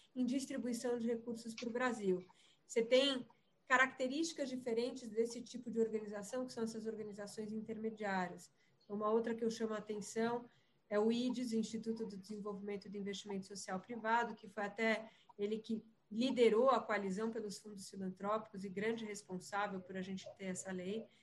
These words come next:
e faz parte da Charities Aid Foundation, que é uma organização internacional espalhada ao redor do globo, e eles diminuíram recursos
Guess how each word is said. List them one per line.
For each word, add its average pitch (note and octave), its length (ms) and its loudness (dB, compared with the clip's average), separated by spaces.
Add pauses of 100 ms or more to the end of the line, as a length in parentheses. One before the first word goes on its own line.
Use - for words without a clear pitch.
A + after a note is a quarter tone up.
(220)
e - 60 -20
faz A#3 240 4
parte B3+ 340 6
da A3 200 2
Charities A3 500 2
Aid G3+ 220 -2
Foundation, G#3 720 -2
que G3+ 260 -2 (340)
é A3 300 8
uma A3+ 240 8
organização A3+ 760 6
internacional A#3 1000 2
espalhada A3 960 6 (300)
ao G3 160 2
redor G3+ 360 4
do A3+ 120 0
globo, A3 640 2 (340)
e G#3+ 140 6
eles A3+ 240 10
diminuíram C4 720 2
recursos B3+ 920 0